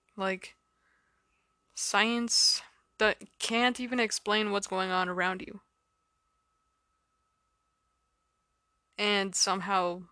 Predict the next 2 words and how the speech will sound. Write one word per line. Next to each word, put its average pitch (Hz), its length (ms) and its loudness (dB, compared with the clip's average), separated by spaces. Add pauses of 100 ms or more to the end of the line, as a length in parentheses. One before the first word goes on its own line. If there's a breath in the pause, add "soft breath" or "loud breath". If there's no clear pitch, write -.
(760)
that, 180 600 0 (3250)
that 254 400 2